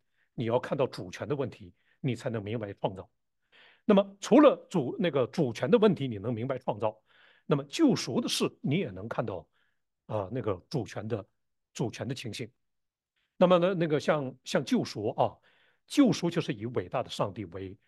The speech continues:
为什么呢？为主动。圣经当中告诉人的这种救赎之法，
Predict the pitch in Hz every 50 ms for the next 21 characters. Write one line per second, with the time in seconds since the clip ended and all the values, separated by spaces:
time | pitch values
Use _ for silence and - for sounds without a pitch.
0 | _ _ - - 120 104 - 104 101 104 - _ _ _ _ - - 165 - -
1 | 113 - 147 156 156 - _ _ _ _ _ _ _ _ _ _ _ _ _ _
2 | _ _ _ _ _ _ _ _ _ _ _ _ _ _ _ _ _ _ _ -
3 | - - 302 262 247 254 254 233 196 196 190 196 202 196 196 247 214 165 - 175
4 | 151 120 107 104 139 - 160 127 - 135 113 110 95 - - - 277 220 147 -
5 | 165 175 - 262 240 - 135 - - -